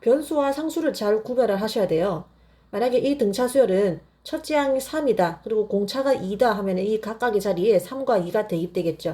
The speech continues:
그러면 결국에는 이것은 문자가 N밖에 남지 않을 텐데, 그래서 기본적으로 N에 관한 일 차 식이다라는 생각도 함께 가지고 있어야 됩니다. 자, 그리고 어떤 등차 수열을 파악한다는 것이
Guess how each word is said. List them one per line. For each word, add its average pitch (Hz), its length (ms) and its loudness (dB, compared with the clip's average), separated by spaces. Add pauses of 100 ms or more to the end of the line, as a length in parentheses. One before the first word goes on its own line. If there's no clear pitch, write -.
(460)
그러면 190 240 -4
결국에는 220 500 2
이것은 214 520 0 (160)
문자가 208 520 0
N밖에 262 480 2
남지 180 300 -2
않을 196 160 -2
텐데, 175 440 -2 (160)
그래서 - 140 -14
기본적으로 220 760 2 (320)
N에 277 300 0
관한 247 560 -2 (380)
일 294 180 -2
차 311 200 -2
식이다라는 214 1600 -2
생각도 220 560 0
함께 240 340 -4
가지고 196 400 -2
있어야 196 160 2
됩니다. 165 560 0 (560)
자, 247 140 -2
그리고 214 560 4 (240)
어떤 330 500 -2
등차 240 480 0
수열을 269 400 4
파악한다는 208 680 -4
것이 196 580 0